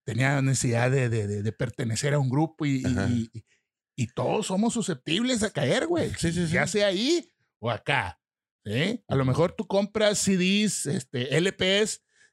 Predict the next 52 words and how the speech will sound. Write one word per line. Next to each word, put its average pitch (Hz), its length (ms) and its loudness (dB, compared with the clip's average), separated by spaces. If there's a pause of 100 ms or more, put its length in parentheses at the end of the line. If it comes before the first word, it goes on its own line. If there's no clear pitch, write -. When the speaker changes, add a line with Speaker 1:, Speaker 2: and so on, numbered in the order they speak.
Speaker 1:
de 135 100 2
hace 151 500 2
ochenta 180 480 2
años. 254 440 0
Yo, 135 320 2
Speaker 2:
Ajá. 90 260 -6
Speaker 1:
a 107 60 -6
mí, 123 280 2
yo 127 160 0
me 147 80 0
metí 135 360 0
a 131 80 2
un, 127 420 0 (220)
una 120 100 -2
madre 107 240 -2
esa. - 140 -10 (100)
Speaker 2:
Sí, 202 160 2
sí, 165 140 4
sí, 160 80 0
es 156 60 -2
normal. 170 180 2
Speaker 1:
Sí, 160 80 2
no 180 120 2
me 233 120 2
tocaron 190 400 2
el 165 120 0
ano, 233 600 2 (280)
no, 160 200 0
nada. 160 640 0 (140)
Sí, 170 300 2
simplemente 156 680 0
caí. 123 240 2
O 127 180 2
sea, 95 240 -6
sal 143 240 0
de 196 80 0
tu - 120 -6
zona 156 240 2
de 190 100 -4
confort 156 420 0
y 208 80 0
yo 151 120 2
me 170 120 0
la 160 140 -2
creí. 113 380 -2 (420)
Speaker 2:
En 269 320 2
el 233 160 0
ser - 140 2
hum-, 339 300 0
Speaker 1:
<laughs> - 240 0
Speaker 2:
sí, 262 140 4
no, 247 80 2